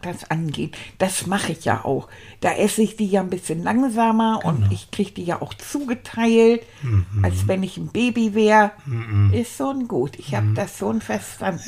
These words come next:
Speaker 2: Ja, es geht um Kontrolle, ne?
Speaker 1: Ja, aber jetzt die Erdbeeren, das ist einfach, äh,
Speaker 2: Aber
Speaker 1: das
Speaker 2: guck
Speaker 1: war
Speaker 2: mal,
Speaker 1: so
Speaker 2: du,
Speaker 1: schön.
Speaker 2: du, wir haben jetzt noch,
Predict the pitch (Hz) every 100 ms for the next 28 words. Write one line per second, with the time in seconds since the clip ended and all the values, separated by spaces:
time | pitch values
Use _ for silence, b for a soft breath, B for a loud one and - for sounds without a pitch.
0 | 240 247 202 - - - - 135 107 104
1 | 98 127 139 131 80 85 104 104 - 170
2 | 160 151 156 170 - 190 185 - 180 -
3 | 196 196 196 190 180 185 180 180 - 196
4 | 175 185 175 B B B B - 202 196
5 | 226 254 214 151 147 160 139 104 95 117
6 | 107 104 202 180 101 104 101 101 101 98
7 | 95 - - 117 110 90 85 -